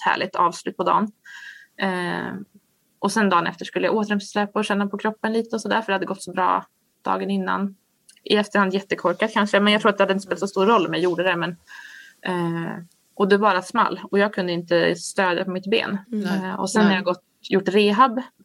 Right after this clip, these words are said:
Speaker 1: eh, också gått till en fysioterapeut för att man ska inte behandla sig själv.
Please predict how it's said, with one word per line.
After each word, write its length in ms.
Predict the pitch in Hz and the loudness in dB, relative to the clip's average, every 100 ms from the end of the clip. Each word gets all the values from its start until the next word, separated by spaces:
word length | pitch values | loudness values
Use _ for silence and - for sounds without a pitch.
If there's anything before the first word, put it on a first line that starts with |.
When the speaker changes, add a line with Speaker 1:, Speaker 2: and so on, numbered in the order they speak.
| - | -4
Speaker 1:
eh, 380 | 196 190 - - - | -2 0 -2 -6 -4
också 260 | 190 - | -2 0
gått 220 | 185 226 - | 2 2 0
till 260 | - 175 | 0 0
en 100 | 170 | 2
fysioterapeut 600 | 185 175 175 175 196 - | 0 0 -2 0 -4 -4
för 100 | 175 | -6
att 100 | 170 | -2
man 240 | 180 175 170 | -2 -2 -4
ska 140 | - | -6
inte 180 | 170 170 | -4 -2
behandla 300 | 185 175 180 | -2 -4 -6
sig 160 | - 185 | -8 -2
själv. 260 | 202 156 | -2 -2